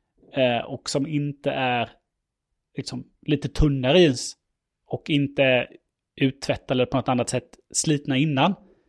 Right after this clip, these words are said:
så håller ju såna jeans otroligt länge. Men jag kan tänka mig att... Eh,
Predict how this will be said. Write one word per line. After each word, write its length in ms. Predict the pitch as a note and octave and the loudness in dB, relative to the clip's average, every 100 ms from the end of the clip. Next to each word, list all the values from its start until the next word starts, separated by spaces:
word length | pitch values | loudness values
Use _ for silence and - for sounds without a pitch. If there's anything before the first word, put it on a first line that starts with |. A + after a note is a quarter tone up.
| _ _ | _ _
så 140 | - | -4
håller 260 | C#3+ E3+ B2 | 6 6 6
ju 80 | C3 | 4
såna 240 | F#3 D3+ | 4 6
jeans 240 | C#3 C3+ B2+ | 6 4 2
otroligt 360 | A2 C3 A2 | -2 -4 0
länge. 340 | A#2+ B2 B2 C#3 - _ _ _ _ _ _ _ _ | -2 0 0 -2 -6 _ _ _ _ _ _ _ _
Men 80 | - | -4
jag 80 | C#3 | 0
kan 120 | C3 | 0
tänka 360 | A#2+ C#3 C3 B2 | 0 0 0 -2
mig 180 | A#2+ B2 | 0 -2
att... 320 | - _ - | -4 _ -4
Eh, 340 | A#2+ A#2+ A#2+ | -2 0 -4